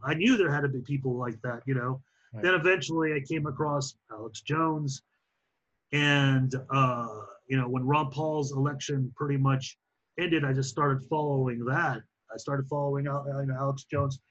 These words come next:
Speaker 1: regularly. I mean, there was probably even one year I probably didn't even miss a show. <laughs>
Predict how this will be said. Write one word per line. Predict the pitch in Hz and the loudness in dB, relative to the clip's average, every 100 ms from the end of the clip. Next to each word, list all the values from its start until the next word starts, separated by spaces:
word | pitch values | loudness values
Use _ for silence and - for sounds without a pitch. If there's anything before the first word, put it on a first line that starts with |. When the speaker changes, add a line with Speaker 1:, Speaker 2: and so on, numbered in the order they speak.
| _ _ | _ _
Speaker 1:
regularly. | 151 175 165 127 120 120 | -2 2 2 2 0 -2
I | |
mean, | 135 135 | 0 2
there | 135 151 | 2 0
was | 139 | 0
probably | 165 160 143 151 | 0 4 2 2
even | 147 143 135 104 101 - - - _ 131 | 0 0 0 0 0 -6 -16 -20 _ -2
one | 156 165 | 0 0
year | 156 170 180 156 | 0 0 2 2
I | |
probably | 143 156 156 143 | 0 -2 -2 -2
didn't | 156 151 | -2 -4
even | 156 147 139 | -4 0 0
miss | 147 143 | 0 -2
a | |
show. | 135 202 139 - - _ _ - - | -2 0 0 -4 -14 _ _ -16 -6
<laughs> | - | -6